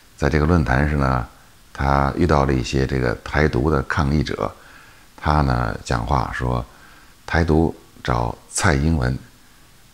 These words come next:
中华民国来找我。”这个我看完了以后都不知道他想说什么。什么叫台独找蔡英文，中华民国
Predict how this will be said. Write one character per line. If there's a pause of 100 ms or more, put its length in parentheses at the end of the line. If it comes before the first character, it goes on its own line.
(220)
中
华
民
国 (280)
来
找
我。” (1040)
这
个
我 (200)
看
完
了
以
后
都
不
知
道
他
想
说
什
么。 (880)
什
么
叫
台
独 (260)
找
蔡
英
文， (200)
中
华
民
国